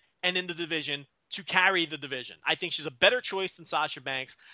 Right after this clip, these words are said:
I think Charlotte's the best female on that side of the roster, on the Raw side of the roster. I think she's the best heel on the roster. Because here's the thing about Charlotte. She's not a cool heel.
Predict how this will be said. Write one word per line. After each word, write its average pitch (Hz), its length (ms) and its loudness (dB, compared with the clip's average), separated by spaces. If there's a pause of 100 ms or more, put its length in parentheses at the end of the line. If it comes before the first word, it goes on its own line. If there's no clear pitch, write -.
(140)
I 156 80 0
think 196 140 0
Charlotte's 170 340 2
the - 80 -16
best 185 300 4
female 202 460 2
on 151 160 2
that 170 200 2
side 180 260 4
of 170 60 -2
the 156 80 -2
roster, 131 460 -2
on 131 100 -6
the 135 80 -10
Raw 151 200 4
side 143 280 2
of 135 60 -2
the 135 80 -6
roster. 123 340 -2
I 139 60 2
think 165 200 0
she's 156 140 0
the 131 80 -10
best 247 240 8
heel 220 420 2
on 247 260 8
the 156 60 -6
roster. 98 460 -6 (580)
Because 214 220 2
here's 349 160 4
the - 60 -6
thing 294 180 -2
about 202 240 4
Charlotte. 165 360 -2 (240)
She's 135 200 -6
not 175 160 8
a - 80 -2
cool 254 260 -6
heel. 135 360 -6